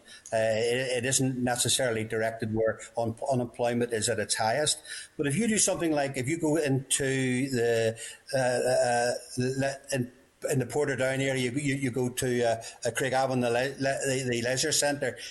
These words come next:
and you go for a, a, a nice, w-, when we were able to, a nice lunch. If you do that in a number of the leisure centres in Belfast, if you do that in the Ulster American Folk Park, if you do that in the Ulster Museum, you're being served by social enterprises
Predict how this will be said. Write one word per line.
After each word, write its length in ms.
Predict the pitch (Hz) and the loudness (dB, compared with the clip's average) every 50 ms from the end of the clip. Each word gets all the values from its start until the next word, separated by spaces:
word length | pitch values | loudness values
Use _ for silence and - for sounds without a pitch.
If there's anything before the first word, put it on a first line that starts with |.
| - - | -8 -4
and 80 | 123 117 | -2 0
you 60 | 117 | 0
go 120 | 123 143 | 0 2
for 220 | 135 - - 139 127 | 2 2 2 2 2
a, 60 | 127 | 2
a, 360 | 127 - 127 123 123 123 127 - 127 | 0 0 0 0 0 0 0 0 0
a 40 | 120 | 0
nice, 500 | 123 127 123 117 - - - - - - - - | 0 0 2 2 2 2 2 0 -2 -6 -6 -4
w-, 140 | 135 127 127 | -2 -2 0
when 160 | 131 120 117 | 0 0 0
we 120 | 120 120 | 0 0
were 140 | 117 120 123 | 2 0 2
able 200 | 131 135 135 143 | 0 0 0 -2
to, 180 | 135 143 131 - - - - - - | -2 -4 -4 -4 -6 -12 -12 -6 -2
a 40 | |
nice 280 | 117 131 135 120 - - | -2 0 0 0 0 0
lunch. 360 | 127 127 143 156 143 - - | 0 0 0 2 2 2 2
If 120 | 135 110 113 | 0 0 -2
you 80 | 120 | -2
do 200 | 113 127 147 147 135 | 0 0 0 0 2
that 260 | 135 131 127 127 - - - | 2 2 2 0 -2 -4 -2
in 540 | 127 123 120 117 120 120 117 113 113 110 - - - - - | 0 2 2 2 2 2 0 0 0 -2 -4 -10 -16 -8 -4
a 40 | 120 | -2
number 200 | 123 131 131 139 | -2 0 0 0
of 60 | 123 | 0
the 60 | 131 | 0
leisure 260 | 131 131 123 131 131 | 0 0 0 0 0
centres 420 | 120 - 135 135 123 131 123 113 - | 0 2 0 0 0 -2 -2 0 0
in 140 | 120 113 110 | 0 0 0
Belfast, 680 | 117 117 117 127 131 - - 151 143 139 135 131 - - - - - - | 2 2 2 2 2 0 2 2 2 2 2 0 -2 -6 -10 -18 -16 -10
if 100 | - 113 | -6 -4
you 60 | 120 120 | -4 -2
do 180 | 123 160 160 143 | 0 0 2 2
that 160 | 147 143 139 | 2 2 2
in 120 | 131 123 | 2 2
the 220 | 123 120 120 131 139 | 2 2 2 0 0
Ulster 360 | 135 131 - - - 143 131 | 0 0 0 -2 0 0 0
American 440 | 127 131 127 127 127 127 - 120 113 | 0 2 0 0 -2 -2 -2 -2 0
Folk 380 | - - 127 131 135 - - - | 0 0 -2 -2 -4 -6 -4 0
Park, 360 | 156 147 147 147 147 - - - - - - | 2 2 2 2 0 -4 -16 -18 -20 -14 -6
if 140 | - 113 107 | -6 -2 -2
you 80 | 127 120 | -2 0
do 180 | 139 147 151 143 | 0 0 2 2
that 160 | 139 135 131 | 2 2 2
in 120 | 127 123 123 | 2 2 2
the 120 | 120 120 | 2 2
Ulster 280 | 127 123 - - 135 127 | 2 2 2 2 2 2
Museum, 640 | 120 120 120 107 107 123 117 123 131 135 135 - - - - - - - - 170 | 2 4 4 4 2 2 2 0 0 0 -2 -4 -6 -16 -20 -10 -4 -2 0 0
you're 180 | 196 208 208 | 0 0 2
being 180 | 196 175 147 131 | 0 2 2 4
served 520 | - - 135 127 131 139 139 131 120 117 | 2 2 2 2 2 2 0 0 -2 -2
by 140 | 123 123 120 | -2 0 0
social 380 | 117 - 143 135 123 - 123 110 | 0 0 0 0 0 0 0 0
enterprises 800 | 110 117 127 160 147 - 160 156 156 156 147 - 147 123 - | 0 -2 -2 -4 -4 0 0 0 2 2 2 0 2 0 0